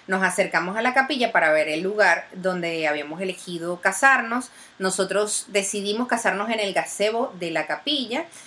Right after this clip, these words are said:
Eh, la ceremonia fue transmitida en streaming, en ese momento era como medio nulo,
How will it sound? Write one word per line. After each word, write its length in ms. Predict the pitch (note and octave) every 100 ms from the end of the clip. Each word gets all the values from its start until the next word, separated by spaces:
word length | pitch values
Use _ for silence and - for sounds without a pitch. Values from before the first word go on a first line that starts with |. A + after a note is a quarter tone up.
| - -
Eh, 640 | - G3 F#3+ F#3 F3+ F3+ F3
la 140 | F#3+ F#3+
ceremonia 720 | G3+ F#3+ F#3+ F#3 F#3 G3+ A3
fue 200 | - A3+
transmitida 500 | A3+ B3+ B3 G#3 G3
en 100 | A#3
streaming, 640 | A3+ - C#4 D4 A3+ A3+ A#3+
en 20 |
ese 220 | E3+ F#3+
momento 380 | G#3+ G3 F#3 G#3
era 180 | G#3 A3
como 240 | A#3 G#3+
medio 360 | F#3 F3+ F3 F3
nulo, 520 | G#3+ C4+ B3 G#3+ F4+